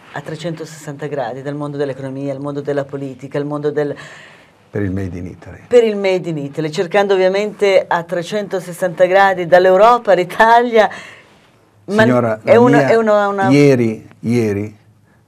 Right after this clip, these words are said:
Speaker 2: quando io ho saputo che il governo è caduto, eh, le, non le nascondo che pur avendo votato per questa parte politica, ho tirato un sospiro di sollievo, anche se ho provato una grande delusione.
Speaker 1: Mm.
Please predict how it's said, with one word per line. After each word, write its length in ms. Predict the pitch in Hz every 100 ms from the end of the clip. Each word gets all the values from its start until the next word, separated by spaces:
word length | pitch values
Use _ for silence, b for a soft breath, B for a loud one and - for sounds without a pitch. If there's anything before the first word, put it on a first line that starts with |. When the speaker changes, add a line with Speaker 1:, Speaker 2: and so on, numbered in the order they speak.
| _
Speaker 2:
quando 300 | 101 101 98
io 160 | 104
ho 40 | 101
saputo 480 | 101 92 107 104 101
che 100 | 98
il 80 |
governo 640 | 90 95 101 104 101 95 -
è 100 | 95
caduto, 580 | 104 92 90 - 95 - b b b b b b b b b b -
eh, 100 | 101
le, 120 | 113
non 240 | 110 127
le 80 | 117
nascondo 460 | 120 117 - 131 110
che 140 | 107
pur 200 | 101 139
avendo 320 | 117 123 117
votato 680 | 101 98 - 120 101 101 - - b b b
per 140 | -
questa 260 | 101 101 -
parte 360 | 107 104 104 101
politica, 640 | 101 90 101 107 - - _ b b b b b b b -
ho 160 | 113
tirato 400 | - 127 139 135
un 80 | 123
sospiro 440 | - 101 - 110
di 100 | 98
sollievo, 680 | 95 - 90 90 95 110 143
anche 380 | - 135 147 151
se 160 | 147 120
ho 20 |
provato 340 | - 110 117
una 120 | 113 101
grande 340 | 104 104 101
delusione. 800 | 98 98 98 90 82 80 98 _ -
Speaker 1:
Mm. 120 | 208